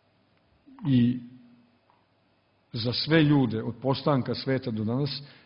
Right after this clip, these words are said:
jeste upravo otac, ljubav očeva, jeste Bog, ljubav Božja prema nama. Ma koliko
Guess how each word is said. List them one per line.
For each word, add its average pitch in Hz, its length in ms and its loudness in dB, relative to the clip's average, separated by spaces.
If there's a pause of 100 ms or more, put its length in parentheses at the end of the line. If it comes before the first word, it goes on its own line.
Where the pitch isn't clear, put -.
(120)
jeste 131 340 0
upravo 131 680 0 (600)
otac, 120 320 2 (500)
ljubav 123 460 4
očeva, 104 460 -2 (180)
jeste 123 400 0
Bog, 120 400 0
ljubav 127 280 4
Božja 123 380 4
prema 104 300 -2
nama. 98 260 -6 (800)
Ma 165 200 2
koliko 185 720 4